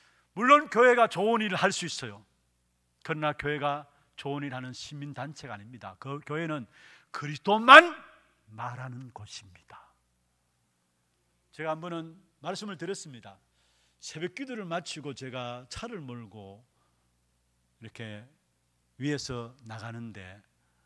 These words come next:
많은 분들이 새벽 기도를 마치고 차를 몰고 밑에서 내려, 어,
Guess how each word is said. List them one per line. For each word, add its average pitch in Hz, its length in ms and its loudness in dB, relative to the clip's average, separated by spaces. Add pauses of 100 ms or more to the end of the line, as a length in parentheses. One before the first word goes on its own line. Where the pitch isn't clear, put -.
(140)
많은 160 380 -4
분들이 196 320 -10
새벽 185 260 -12
기도를 185 240 -12
마치고 139 480 -8
차를 131 300 -12
몰고 113 240 -12
밑에서 113 420 -8
내려, 113 340 -12
어, 120 320 -18